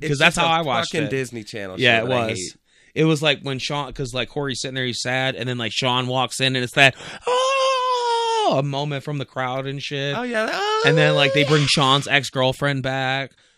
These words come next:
Speaker 2: And they brought the dad in.
Speaker 1: Ange-, Angela?
Speaker 2: Angela,
Speaker 1: The
Speaker 2: they
Speaker 1: black
Speaker 2: bring
Speaker 1: chick?
Speaker 2: Angela Black. Yeah,
Speaker 1: Dude.
Speaker 2: dude.
Speaker 1: Uh, Topanga was, like, one of my first loves.
Speaker 2: Yeah.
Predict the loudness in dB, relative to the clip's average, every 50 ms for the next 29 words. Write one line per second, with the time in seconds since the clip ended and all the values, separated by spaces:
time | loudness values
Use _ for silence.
0 | _ _ _ _ -16 -12 -10 -8 -8 -6 -8 -8 -8 -8 -8 -6 -6 -4 -4 -4
1 | -4 -4 -4 -4 -2 -2 -2 -2 -2 -4 -4 -6 -10 -12 -10 -10 -10 -8 -10 -12
2 | -12 -8 -4 0 0 0 0 -2 -4 -4 -2 -2 -2 -2 -2 -4 -6 -4 -4 -4
3 | -4 -4 -4 -8 -8 -8 -8 -8 -6 -6 -8 -8 -10 -14 -10 -6 -4 -2 -2 -2
4 | -4 -6 -6 -6 -8 -8 -12 -16 -20 -20 _ _ _ _ -20 -20 -20 _ _ _
5 | _ _ -14 -12 -10 -8 -8 -6 -6 -6 -8 -8 -6 -6 -6 -6 -8 -12 _ _
6 | -12 -12 -12 -12 -12 -10 -10 -10 -12 -14 -16 -16 -14 -12 -12 -10 -12 -12 -14 -14
7 | _ -16 -14 -14 -14 -16 -18 -18 -16 -14 -14 -14 -16 -18 -20 _ -12 -8 -8 -6
8 | -8 -8 -10 -14 -16